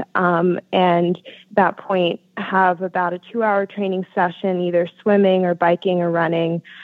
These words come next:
um, and then try to get to bed, um, and spend some time with my family as well. So I lived with my parents this year, um, so I'd spend time with them, um, and my boyfriend is a resident,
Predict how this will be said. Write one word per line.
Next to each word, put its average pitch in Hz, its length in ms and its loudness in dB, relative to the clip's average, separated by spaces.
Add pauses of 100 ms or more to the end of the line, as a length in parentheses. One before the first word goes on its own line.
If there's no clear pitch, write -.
(200)
um, 175 360 2
and 190 140 0
then 175 420 0 (120)
try 190 220 0
to 185 60 0
get 185 220 0
to 190 60 -10
bed, 165 520 2 (400)
um, 185 220 2
and 190 140 -2
spend 185 300 -2
some 202 120 -2
time 185 280 -2
with 180 160 -6
my 175 120 -2
family 175 440 -2
as 170 180 -4
well. 165 360 0
So 180 320 4
I 196 100 2
lived 196 260 0
with 202 120 0
my 185 160 0
parents 175 520 -4 (220)
this 202 220 0 (100)
year, 175 380 2 (500)
um, 175 500 -2
so 185 120 2
I'd 180 180 2 (160)
spend 180 240 -4
time 180 220 -4
with 180 140 -2
them, 196 560 2
um, 180 320 0
and 185 140 0
my 175 360 -2 (340)
boyfriend 196 500 2
is 175 200 0 (120)
a - 80 -2
resident, 175 680 0